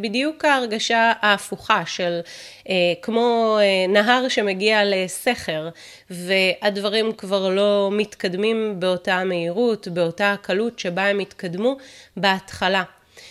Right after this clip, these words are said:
וכשאנחנו מסתכלים על אותו המקום הנכון של בעלי עסקים,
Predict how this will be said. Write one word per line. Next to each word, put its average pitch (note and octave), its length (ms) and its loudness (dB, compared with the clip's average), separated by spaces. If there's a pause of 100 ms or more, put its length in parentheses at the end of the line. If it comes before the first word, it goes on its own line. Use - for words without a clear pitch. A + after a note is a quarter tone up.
(220)
וכשאנחנו F#3 960 -2
מסתכלים A#3+ 520 0
על A3 80 4
אותו F3 240 0
המקום A3 960 2
הנכון F#3 880 2
של G3+ 280 0
בעלי F#3 300 4
עסקים, F3+ 720 -2